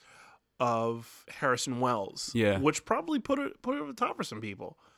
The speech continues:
Speaker 1: That was pretty good.
Speaker 2: Yeah, I mean, I'm not, I'm not a huge fan of Tom Cavanaugh. I really think most of what he did on The Flash or is doing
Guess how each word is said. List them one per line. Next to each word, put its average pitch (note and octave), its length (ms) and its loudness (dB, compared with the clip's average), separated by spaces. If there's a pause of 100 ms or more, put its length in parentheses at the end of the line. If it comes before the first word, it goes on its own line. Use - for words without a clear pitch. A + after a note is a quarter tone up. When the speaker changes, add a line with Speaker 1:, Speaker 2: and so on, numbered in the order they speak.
(600)
Speaker 1:
That - 100 -10
was C4 80 -10
pretty D4 240 -6
good. C#4+ 240 2
Speaker 2:
Yeah, A3 280 6
I - 20 8
mean, A#3 180 4
I'm A#3+ 120 2
not, A3 260 2
I'm G#3+ 100 4
not A3 140 4
a G#3+ 40 4
huge G3+ 280 4
fan G3 260 4
of G3 100 -2
Tom F#3+ 200 2
Cavanaugh. F#3 520 6
I E3 40 8
really C#3+ 300 8
think C3+ 340 0
most A#2 400 4
of A2+ 160 -2
what A#2 160 4
he A#2 80 4
did A2+ 320 4
on A2 180 2
The G#2 80 -2
Flash G#2 560 -2
or G2+ 360 -4
is G#2 140 -10
doing A2 420 0